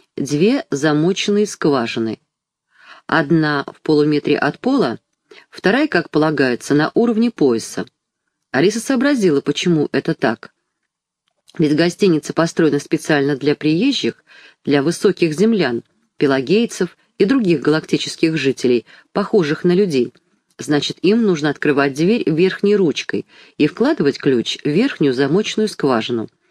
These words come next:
Но в гостинице есть дежурные, уборщицы, официанты, ростом по колено человеку.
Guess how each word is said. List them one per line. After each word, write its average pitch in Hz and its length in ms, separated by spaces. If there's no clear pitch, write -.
Но 160 140
в - 20
гостинице 175 560
есть 156 480
дежурные, 160 600
уборщицы, 147 600
официанты, 139 880
ростом 156 520
по 160 120
колено 170 440
человеку. 170 600